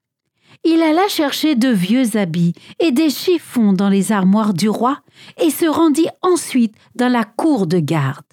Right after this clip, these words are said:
Jérémie ! » cria-t-il. « Nous allons te sortir de là. Je vais te faire descendre quelques vieux chiffons. Mets-les sous tes bras et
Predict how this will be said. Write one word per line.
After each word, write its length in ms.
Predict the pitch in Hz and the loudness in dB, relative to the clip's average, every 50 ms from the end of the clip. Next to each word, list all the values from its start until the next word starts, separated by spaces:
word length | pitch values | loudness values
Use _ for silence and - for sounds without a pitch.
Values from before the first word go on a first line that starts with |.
| _ - | _ -4
Jérémie ! » 840 | 247 262 392 403 392 415 392 403 453 480 494 480 403 254 190 147 - _ - | -2 0 0 0 2 2 2 2 2 2 2 2 2 2 0 -2 -4 _ -8
cria-t-il. « 760 | - 254 240 220 214 190 196 - - 226 202 185 147 139 139 _ _ _ _ _ _ _ _ _ _ _ _ _ _ _ _ _ _ _ _ - | -4 -2 0 0 0 -2 -4 -2 0 0 2 0 0 -2 -8 _ _ _ _ _ _ _ _ _ _ _ _ _ _ _ _ _ _ _ _ -2
Nous 80 | 269 | 0
allons 340 | 349 359 440 427 415 453 453 | 0 2 2 0 0 0 2
te 140 | 427 427 392 | 0 0 0
sortir 380 | - 427 392 - - 427 427 339 | 0 -2 -4 -2 -2 -2 0 2
de 60 | 403 | 2
là. 360 | 427 415 453 466 440 330 - _ _ _ _ _ _ _ _ _ _ _ _ | 2 2 2 2 0 -2 -4 _ _ _ _ _ _ _ _ _ _ _ _
Je 160 | 220 208 285 | -6 -2 0
vais 140 | 330 415 440 427 | 0 0 0 0
te 100 | 403 381 | 0 -2
faire 220 | - - 381 381 | 0 0 -2 0
descendre 480 | 269 302 359 320 - - 403 403 392 339 | 0 0 0 0 0 0 0 2 2 2
quelques 340 | - 370 339 294 - 349 330 | 2 0 0 0 0 0 0
vieux 260 | 254 247 294 381 381 | 2 2 2 2 0
chiffons. 600 | 359 - - 349 320 - - 370 370 339 294 - - _ _ _ _ _ _ - - - | 0 -2 -2 -2 -2 0 0 0 2 2 0 -2 -4 _ _ _ _ _ _ -8 -2 0
Mets-les 480 | 294 392 453 453 453 453 466 466 - | 0 2 2 2 4 4 2 2 0
sous 160 | - 370 359 | 0 0 0
tes 160 | 294 - 311 247 | 0 0 -2 -2
bras 320 | 240 262 269 262 240 220 - _ _ - | -2 -2 -2 -2 -2 -4 -6 _ _ -4
et 160 | 294 285 | -2 -2